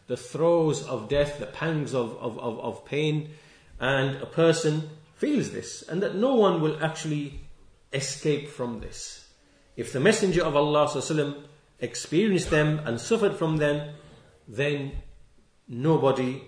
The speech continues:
else will escape from them either. So death has these, you know, uh, pains and these things which are associated with it. So in conclusion, this hadith, the evidence that we take from it,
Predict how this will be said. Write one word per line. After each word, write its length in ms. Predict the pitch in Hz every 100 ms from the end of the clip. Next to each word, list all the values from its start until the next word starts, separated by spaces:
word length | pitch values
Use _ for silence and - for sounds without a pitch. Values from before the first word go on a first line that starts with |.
| -
else 380 | 127 120 - -
will 340 | 123 117 120
escape 540 | 113 113 - 110 107 -
from 180 | 104 101
them 160 | 104 104
either. 360 | 127 113 98 104 _ _ _ -
So 180 | -
death 560 | 104 120 151 220 - - _ - -
has 400 | 143 143 120 117
these, 480 | 123 120 117 - - - _ _
you 120 | - 107
know, 240 | 101 101
uh, 420 | - 101 98 - -
pains 580 | - 143 117 98 98 98
and 120 | 107
these 180 | 107 101
things 260 | 135 120
which 160 | 110 110
are 140 | 110
associated 640 | 104 - 110 104 104 101 101
with 160 | 110
it. 80 | 90 - - - - - - -
So 460 | - 202 190 190 -
in 180 | 196 190
conclusion, 800 | 202 202 302 233 196 185 185 - _ -
this 360 | 143 233 -
hadith, 640 | 180 160 175 185 160 - - _ _ _ _ _ _ -
the 180 | 123 139
evidence 460 | 214 202 175 156
that 140 | 156 139
we 80 | 135
take 340 | - 185 -
from 220 | 165 175
it, 420 | 123 120 - -